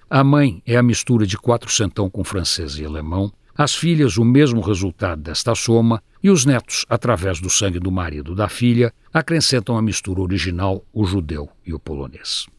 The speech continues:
Tem um cunhado que casou com filha de japoneses.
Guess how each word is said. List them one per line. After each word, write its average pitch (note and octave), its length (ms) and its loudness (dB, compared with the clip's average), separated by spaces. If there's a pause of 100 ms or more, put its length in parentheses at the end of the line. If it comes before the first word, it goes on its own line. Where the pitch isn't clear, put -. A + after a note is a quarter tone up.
(260)
Tem D#3+ 160 4
um D#3+ 100 4
cunhado C#3 460 4
que - 100 -20
casou A#2 400 2
com A2 160 -2
filha G#2 300 -2
de F#2 100 -4
japoneses. E2 920 -4